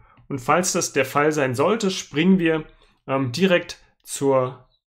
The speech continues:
Else Clause, denn dann wissen wir, dass beide, ähm, Teile dieser, dieses Ors,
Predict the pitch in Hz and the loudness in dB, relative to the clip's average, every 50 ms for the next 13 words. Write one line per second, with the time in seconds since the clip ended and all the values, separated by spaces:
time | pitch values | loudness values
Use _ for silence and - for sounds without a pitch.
0 | _ _ - 127 131 160 185 190 - - - - 226 214 220 233 233 - - 147 | _ _ -4 0 0 0 0 -2 -8 -10 -8 -6 -2 -2 -2 -2 -4 -4 -6 -4
1 | 139 131 147 156 175 170 175 202 190 - 185 160 160 165 165 165 160 160 - _ | -2 0 0 0 0 2 2 0 2 2 0 0 0 -2 -2 -2 -4 -6 -14 _
2 | _ - _ - - 139 139 131 - - - _ - - 127 135 156 170 165 165 | _ -20 _ -4 -2 -2 -2 -2 -4 -10 -12 _ -4 -2 0 2 2 2 2 2
3 | 160 156 160 - - _ _ _ _ - - 135 135 135 127 120 - - 139 139 | 2 0 -2 -10 -20 _ _ _ _ -8 -4 -2 -2 -2 -4 -6 -4 0 0 0
4 | 143 143 139 127 143 135 135 135 127 123 120 120 123 123 123 120 123 127 117 - | 0 0 -2 -4 -4 -2 -2 -2 0 0 -2 -4 -6 -8 -10 -8 -8 -8 -10 -10
5 | - - - 143 147 156 170 180 185 - - - _ | -12 -10 -6 -2 0 2 2 0 0 -4 -10 -14 _